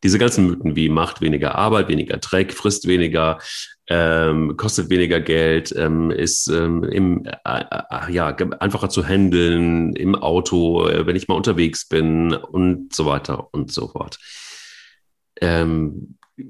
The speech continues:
können wir die, diese ganzen Mythen mit einem Satz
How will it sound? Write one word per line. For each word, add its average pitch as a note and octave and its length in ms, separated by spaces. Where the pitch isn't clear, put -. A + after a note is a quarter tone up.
können A#2 240
wir A2 80
die, F2+ 380
diese F2+ 220
ganzen G2+ 360
Mythen G#2 460
mit F#2+ 200
einem F2 260
Satz F#2 300